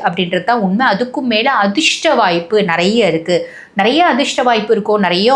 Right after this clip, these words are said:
ஆப்பர்ச்சுனிட்டிஸை வந்து சனி பகவான் ஏற்படுத்தி கொடுப்பாரு. மகரம் சகாய சனி உங்களுக்கு ரொம்பவே நல்லா இருக்கு.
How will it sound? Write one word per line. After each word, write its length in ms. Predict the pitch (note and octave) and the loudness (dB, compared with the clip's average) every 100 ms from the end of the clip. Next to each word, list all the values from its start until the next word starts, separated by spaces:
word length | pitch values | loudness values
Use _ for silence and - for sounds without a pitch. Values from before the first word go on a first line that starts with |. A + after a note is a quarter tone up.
| A#3 | 2
ஆப்பர்ச்சுனிட்டிஸை 600 | A3+ B3 B3 A3 G3+ G3 F#3 | 2 -2 -2 -4 -4 -2 -2
வந்து 160 | A3+ A3 | -2 -2
சனி 160 | G3 G3 | 0 2
பகவான் 260 | G3 G3 F#3 | 2 2 0
ஏற்படுத்தி 380 | G3+ A3 G#3 G3+ F#3 | -2 -2 -4 -2 -2
கொடுப்பாரு. 440 | F3 F#3 F3+ B3 - - - _ F#3+ | 0 0 2 2 -2 -10 -20 _ -2
மகரம் 360 | F#3+ C#4+ C4 G#3+ - - | -2 0 -2 -2 -6 -6
சகாய 420 | G#3+ G3 C4 D4+ C#4+ B3 | -4 -2 0 2 0 0
சனி 240 | F#3+ F#3 C4+ | -2 -2 -4
உங்களுக்கு 320 | G#3 F3 E3+ | -4 -6 -2
ரொம்பவே 280 | D#3+ E3+ G#3 C4 | -2 0 2 2
நல்லா 200 | G3 G3 G3+ | 2 4 2
இருக்கு. 220 | F#3 A#3+ | 0 -2